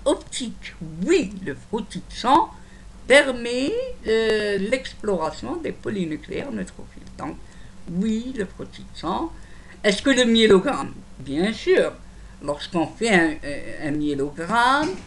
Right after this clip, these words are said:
on examine les, euh, différents, euh, éléments de la granulopoèse.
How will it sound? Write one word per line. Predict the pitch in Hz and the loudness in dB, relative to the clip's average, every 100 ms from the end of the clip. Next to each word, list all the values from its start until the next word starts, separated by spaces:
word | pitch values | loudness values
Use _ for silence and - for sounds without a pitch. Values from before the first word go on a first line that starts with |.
| - - | -14 -2
on | 175 214 | 4 6
examine | 277 190 196 196 190 185 208 240 285 370 415 - - - | 4 2 0 4 4 2 0 -2 -2 -2 -4 -6 -12 -8
les, | 190 196 202 214 214 208 208 190 | -2 0 4 6 6 4 0 -2
euh, | 185 185 180 170 | 0 2 2 0
différents, | 190 330 - 254 220 202 226 262 320 - - - - - | 0 -2 0 6 6 8 6 6 4 0 -12 -16 -8 2
euh, | 175 175 170 165 156 156 147 143 143 - 156 143 117 - - - | 6 6 8 6 4 2 2 0 -4 -8 -14 -12 -14 -18 -16 2
éléments | 302 285 269 240 254 277 339 339 | 6 10 10 10 10 10 10 8
de | 226 | 4
la | 285 285 | 6 6
granulopoèse. | 294 277 311 311 311 302 285 - 254 208 147 131 123 - - | 6 4 6 6 6 4 0 4 8 10 8 4 -2 -6 -12